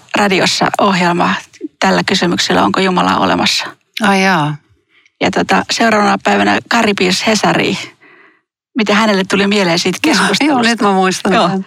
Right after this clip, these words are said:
Speaker 1: se oli makea. Koko porukka, Viisasten kerho, istuu,
Speaker 2: Pähkäilee siellä.
Speaker 1: pähkäilee, onko Jumala olemassa. Ja sitten niiden kokouspaikka on suuri kämmen, joka nousee
Speaker 2: Niin.
Speaker 1: silleen upeasti ja siinä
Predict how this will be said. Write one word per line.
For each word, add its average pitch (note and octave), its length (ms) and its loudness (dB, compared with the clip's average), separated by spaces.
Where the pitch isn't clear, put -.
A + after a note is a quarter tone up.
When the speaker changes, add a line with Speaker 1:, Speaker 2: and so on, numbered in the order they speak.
Speaker 1:
se - 120 -2
oli A3 100 2
makea. A3+ 420 0
Koko G#3+ 200 0
porukka, G#3+ 420 0
Viisasten G3 460 0
kerho, F#3+ 380 0
istuu, G3+ 540 0
Speaker 2:
Pähkäilee E3+ 600 2
siellä. A3 240 2
Speaker 1:
pähkäilee, G#3 400 2
onko G#3+ 240 0
Jumala G#3 440 2
olemassa. G3 640 2
Ja G#3+ 60 0
sitten G3+ 320 0
niiden G3+ 260 0
kokouspaikka G3 800 0
on F#3 100 2
suuri A#3 440 2
kämmen, F#3 520 0
joka F3+ 240 0
nousee F#3 540 0
Speaker 2:
Niin. F3+ 260 0
Speaker 1:
silleen G3+ 380 2
upeasti G3 460 0
ja F#3+ 80 2
siinä G3 300 0